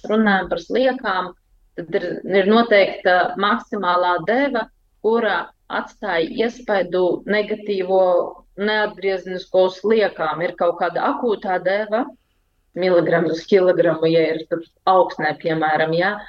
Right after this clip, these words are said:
Un ir, ā, kroniskā deva, nu, tas ir trīs, kad, ā, sliekas var ilgstoši dzīvot augsnē, kur, piemēram, kaut kādai vielai epoksakanozolam koncentrācija būs trīs miligramu uz kilogramu. Ir tās robežvērtības un ir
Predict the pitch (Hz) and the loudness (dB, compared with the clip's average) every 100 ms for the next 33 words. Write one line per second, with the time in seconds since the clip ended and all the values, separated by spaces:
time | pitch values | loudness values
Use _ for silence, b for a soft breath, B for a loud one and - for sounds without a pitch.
0 | B B _ - 196 220 226 220 214 208 | B B _ -4 0 0 0 -2 -2 -4
1 | - _ - 220 233 226 - - 160 165 | -10 _ -4 0 0 -2 -4 -8 -6 -2
2 | 180 165 160 180 185 185 175 165 - 214 | -2 -2 -4 -6 -8 -8 -8 -6 0 0
3 | 202 165 - 170 165 165 160 - 180 180 | 0 -2 0 0 4 4 4 2 0 2
4 | 202 247 226 190 - 170 180 247 254 254 | 4 4 2 -2 -6 -4 -2 0 0 -2
5 | - 185 175 180 175 185 240 233 190 180 | -4 -2 -2 -4 -4 -2 -2 0 0 0
6 | 180 208 277 262 - 214 190 - 170 - | 0 0 0 -2 -6 -6 -6 -6 -10 -4
7 | 208 208 196 185 185 175 180 175 190 175 | -2 0 2 2 0 -2 -2 0 0 0
8 | 175 180 214 196 180 175 240 285 165 - | 0 0 -2 0 0 0 -2 -4 -10 -12
9 | 190 202 185 185 196 185 180 175 170 170 | -12 -12 -12 -6 -4 0 0 -2 -6 -2
10 | 208 220 185 180 170 170 - 170 165 180 | 0 0 -4 -4 -4 -4 -6 -6 -4 -4
11 | 180 180 - - 180 - - 175 160 156 | -4 -6 -12 -6 -6 -8 -6 -2 0 2
12 | 156 156 156 - 170 156 - - - _ | 2 0 -8 -6 -4 -2 -4 -8 -10 _
13 | b b b b b b - 233 233 202 | b b b b b b 2 4 4 4
14 | 196 - 302 302 285 302 285 302 247 220 | 2 4 2 2 -2 -2 -2 -4 -6 -6
15 | - 214 226 | -4 -2 -2